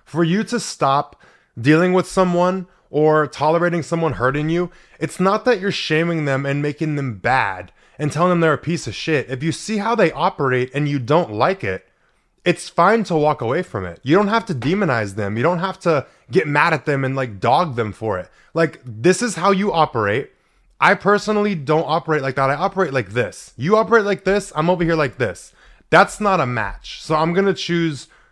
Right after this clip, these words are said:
to go my separate way because we operate very differently.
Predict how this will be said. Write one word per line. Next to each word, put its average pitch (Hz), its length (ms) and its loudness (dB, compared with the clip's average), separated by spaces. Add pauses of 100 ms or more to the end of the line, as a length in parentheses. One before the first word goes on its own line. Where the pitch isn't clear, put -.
(340)
to 175 140 -2
go 160 220 4
my 160 140 2
separate 131 520 -2
way 104 420 -2 (380)
because 160 320 2
we 165 120 0
operate 175 440 2
very 165 220 0
differently. 101 580 -8